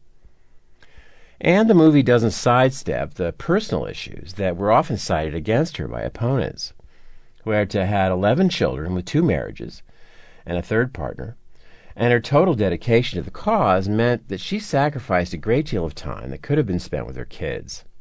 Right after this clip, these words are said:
In fact, some of the best interviews in the film are with her grown children, all of whom express their pride in her and belief in her cause, and at the same time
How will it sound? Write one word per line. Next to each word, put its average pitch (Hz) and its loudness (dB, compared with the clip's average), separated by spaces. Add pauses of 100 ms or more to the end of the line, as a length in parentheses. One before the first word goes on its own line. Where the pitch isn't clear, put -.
(1200)
In 110 -4
fact, 156 4
some 147 2
of 143 2
the 113 0
best 95 2
interviews 104 2
in 78 -2
the 73 -2
film 117 2
are 98 2
with 139 2
her 98 0
grown 85 -2
children, 90 -2 (300)
all 120 6
of 127 4
whom 95 0
express 73 -6
their 76 -6
pride 151 4
in 67 -2
her - -6 (380)
and 107 -2
belief 101 -2
in 90 -2
her 78 -2
cause, 90 -2 (720)
and 165 -2
at 226 -4
the 196 2
same 160 4
time 92 2